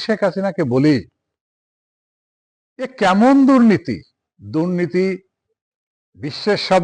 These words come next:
জায়গায় আছে, এদেশেও দুর্নীতি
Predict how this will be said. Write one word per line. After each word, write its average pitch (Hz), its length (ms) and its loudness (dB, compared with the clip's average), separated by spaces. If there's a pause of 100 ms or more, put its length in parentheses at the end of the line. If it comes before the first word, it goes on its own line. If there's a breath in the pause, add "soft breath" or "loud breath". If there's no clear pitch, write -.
জায়গায় 170 360 4
আছে, 175 240 -4 (1300)
এদেশেও 170 480 0 (100)
দুর্নীতি 190 400 2